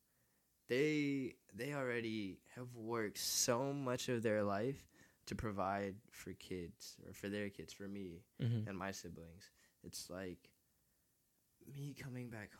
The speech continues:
Speaker 1: home just feels so, like,
Speaker 2: I think i-, it's, it's your ego speaking in it a little bit. Like, uh, like, "Nah, I don't need it. I don't need it." But it's, it's, think about, like, a collaborative effort,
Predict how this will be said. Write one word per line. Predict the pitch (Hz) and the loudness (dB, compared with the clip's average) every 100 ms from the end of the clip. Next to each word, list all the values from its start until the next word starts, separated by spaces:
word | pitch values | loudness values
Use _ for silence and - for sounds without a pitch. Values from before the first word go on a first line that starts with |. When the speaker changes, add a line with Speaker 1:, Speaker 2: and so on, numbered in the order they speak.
| 123 | -10
Speaker 1:
home | 120 131 113 | -6 -6 -6
just | 101 - | -8 -10
feels | 107 110 104 | -6 -6 -6
so, | - - 110 113 117 113 110 | -8 -6 -4 -2 -2 -2 2
like, | 107 101 101 98 - - - _ - - - - _ _ _ - | 6 8 8 6 0 -14 -18 _ -20 -20 -20 -20 _ _ _ 4
Speaker 2:
I | 131 | 8
think | 131 147 | 8 6
i-, | 101 98 - | 4 4 6
it's, | 131 - - - | 6 4 0 2
it's | 127 - | 2 6
your | 123 - | 4 8
ego | 139 123 110 | 8 10 10
speaking | 110 - 104 - 98 | 8 2 0 2 2
in | 98 | 2
it | 95 82 | 4 4
a | |
little | 101 101 101 | 6 8 8
bit. | - 98 - - | 6 0 0 -2
Like, | 101 101 107 | 2 4 6
uh, | 107 101 101 - - - - _ _ _ _ _ - | 6 6 2 -8 -20 -20 -20 _ _ _ _ _ -10
like, | - - | -4 0
"Nah, | 113 127 | 4 4
I | |
don't | 135 135 | 4 4
need | 139 143 | 4 4
it. | - | 6
I | 110 | 6
don't | 127 | 8
need | 117 143 - | 6 4 2
it." | - - _ - - _ _ | -2 -10 _ -20 -20 _ _
But | - | 0
it's, | 110 - - - - _ _ _ - | 2 2 -2 -6 -14 _ _ _ 8
it's, | - 131 - | 12 12 12
think | 156 | 12
about, | 156 160 147 | 12 12 12
like, | 156 - 131 | 12 12 10
a | 117 113 110 107 - - | 12 12 12 8 2 2
collaborative | 131 131 139 107 101 | 10 10 12 10 10
effort, | 92 - - | 6 2 -2